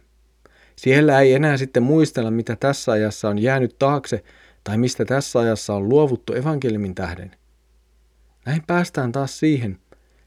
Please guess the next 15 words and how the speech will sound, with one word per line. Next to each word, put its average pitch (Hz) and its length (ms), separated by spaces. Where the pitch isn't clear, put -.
mikä 123 220
on 120 120
ollut 135 220
näissä 139 320
keskusteluissa 98 880
keskuksessa. - 720
Se - 140
on 127 180
ikuinen 147 480
elämä 123 420
ja 104 60
miten 135 340
sen 139 240
saa 107 200
omakseen. 104 720